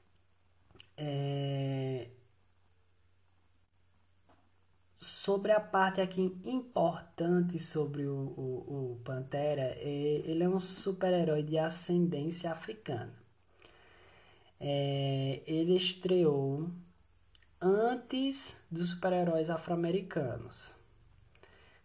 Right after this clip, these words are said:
como o Falcão, o Luke Cage e o Blade. Pra quem não sabe, o Blade, o vampiro, o cara que mata vampiros da Marvel, viu? É um super-herói também.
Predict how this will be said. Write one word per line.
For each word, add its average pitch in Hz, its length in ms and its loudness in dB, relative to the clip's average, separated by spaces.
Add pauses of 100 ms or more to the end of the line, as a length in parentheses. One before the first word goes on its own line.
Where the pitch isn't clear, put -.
(340)
como 151 260 -2
o 139 40 -4
Falcão, 147 720 0 (480)
o 139 100 -4
Luke 165 340 -2
Cage 143 680 -4 (680)
e 170 100 6
o 185 60 6
Blade. 135 640 0 (580)
Pra 156 100 -2
quem 147 160 -2
não 143 120 -2
sabe, 143 340 -2
o - 20 0
Blade, 135 640 2
o 160 60 4
vampiro, 135 760 -4
o 123 60 -4 (100)
cara 131 220 -6
que 131 160 -12
mata 123 640 -6
vampiros 131 720 -8 (420)
da 117 160 -8
Marvel, 123 440 -6
viu? 139 260 -2
É 131 100 -2
um 147 160 -6
super-herói 143 560 -4
também. - 220 -8